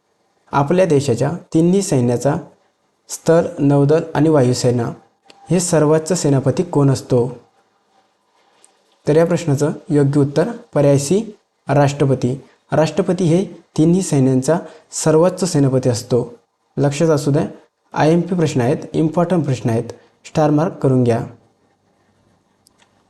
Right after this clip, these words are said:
पुढील प्रश्न, प्रश्न क्रमांक बारा, कोणत्या घटनादुरुस्तीने मतदानाची वयोमर्यादा एकवीस वर्षावरून अठरा वर्ष करण्यात आली? तर या प्रश्नाचं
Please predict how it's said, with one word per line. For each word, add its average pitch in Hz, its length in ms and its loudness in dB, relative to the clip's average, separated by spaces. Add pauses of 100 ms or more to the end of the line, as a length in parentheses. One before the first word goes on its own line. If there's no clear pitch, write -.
(140)
पुढील 175 160 4
प्रश्न, 151 340 0
प्रश्न 170 520 -4
क्रमांक 143 300 0
बारा, 131 320 0 (800)
कोणत्या 170 380 2
घटनादुरुस्तीने 139 1120 0 (100)
मतदानाची 170 680 2
वयोमर्यादा 135 680 2 (460)
एकवीस 165 440 0
वर्षावरून 139 520 0 (320)
अठरा 151 360 0
वर्ष 139 240 2
करण्यात 131 300 0
आली? 127 280 0 (1800)
तर 143 80 2
या 156 120 4
प्रश्नाचं 151 460 -2